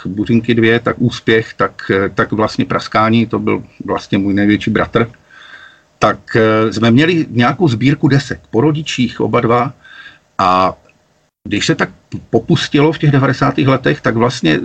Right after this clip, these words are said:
takové ty věci, které se vůbec nehrály, jako byly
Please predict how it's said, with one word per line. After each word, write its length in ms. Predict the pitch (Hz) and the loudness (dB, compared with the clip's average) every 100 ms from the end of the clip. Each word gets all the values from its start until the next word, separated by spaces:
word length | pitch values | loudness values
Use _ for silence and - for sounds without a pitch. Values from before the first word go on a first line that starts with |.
| 82 | -4
takové 320 | - - 143 | -6 0 -2
ty 120 | 147 | 0
věci, 220 | 143 139 160 | 0 0 -2
které 180 | 135 | -2
se 100 | 143 | 2
vůbec 220 | 143 156 127 | 2 4 4
nehrály, 380 | 120 160 190 | 4 2 2
jako 220 | 123 117 117 | 0 0 0
byly 340 | 123 123 | 2 2